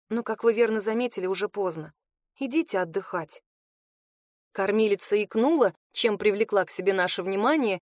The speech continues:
и испуганно прикрыла себе рот рукой, глядя на меня круглыми глазами. «Выйди!» бросил он ей, переводя взгляд на меня. Та, несмотря на свои габариты,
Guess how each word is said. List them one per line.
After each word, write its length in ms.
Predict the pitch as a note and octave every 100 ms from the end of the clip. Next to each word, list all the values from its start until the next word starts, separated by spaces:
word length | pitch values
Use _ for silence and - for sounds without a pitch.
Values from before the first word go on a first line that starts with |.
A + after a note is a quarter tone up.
| -
и 120 | A3+
испуганно 500 | A#3 - E4+ F4 D#4+
прикрыла 420 | C4+ C4 - B3
себе 260 | A#3 G#3 A3
рот 180 | G#3+ -
рукой, 320 | G3+ D4+ F4
глядя 320 | A3+ B3 C4+
на 80 | C4
меня 280 | A3+ A3 B3+
круглыми 400 | A3+ A3 B3 B3+
глазами. 640 | B3 C#4 A3+ F3 C#3 - _ _ _ _ _
«Выйди!» 880 | D3+ D3 D3+ A#3+ G#3+ D#3+ B2+ G2 F2+ _ _ -
бросил 440 | E3 F#3+ E3+ F#3+ F3+
он 120 | F3+
ей, 240 | F#3+ F3+
переводя 460 | F#3+ F3 F3 E3+ E3+
взгляд 360 | E3+ F#3 E3
на 60 | F3+
меня. 400 | G3 G#3+ F3+ C#3+ _ _ _ _ _ _ _ _ -
Та, 140 | G3
несмотря 540 | G3 - F#3+ F#3 G3 F#3
на 80 |
свои 300 | F3+ F3+ F3+
габариты, 640 | F3 F3 F#3 A3 B3+ F3+